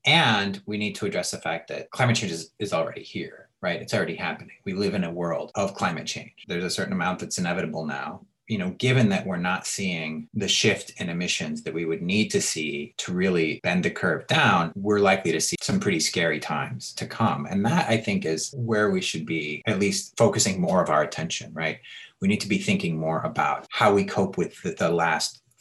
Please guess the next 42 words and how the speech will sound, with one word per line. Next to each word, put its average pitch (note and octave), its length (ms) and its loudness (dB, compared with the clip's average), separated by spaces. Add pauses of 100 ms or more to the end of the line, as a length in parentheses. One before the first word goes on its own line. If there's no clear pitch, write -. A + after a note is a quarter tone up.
(100)
thirty D#2+ 420 0
or C#2 80 -8
forty E2 300 -2
years D#2 260 -2
of - 80 -10
failure, D2+ 580 -4
how F2+ 200 4
we D#2 400 0
deal F2+ 240 4
with E2+ 180 2
that, - 360 -2 (120)
and E2+ 120 -4
how E2+ 180 0
we E2+ 80 0
deal D#2+ 180 0
with D#2+ 120 2
the E2 100 -2
extremity D#2+ 480 -2
of D2+ 80 -4
the D2+ 60 -8
situation. D#2+ 840 -4
One, D#3 280 6
one D3 260 6
thing D3+ 180 6
that A2+ 260 6
I B2+ 120 4
find, G#2+ 580 4
it's B2+ 140 2
almost C#3+ 400 6
funny B2 520 2
if A2+ 140 2
it A2+ 100 2
wasn't G#2+ 360 4
so, F#2+ 480 2
so - 200 0
tragic, F#2 640 2 (160)
is G2 520 2 (220)
when A#2+ 100 2
people C#3 180 8
like B2 140 8
Kate B2+ 180 4
Aronoff A2 440 6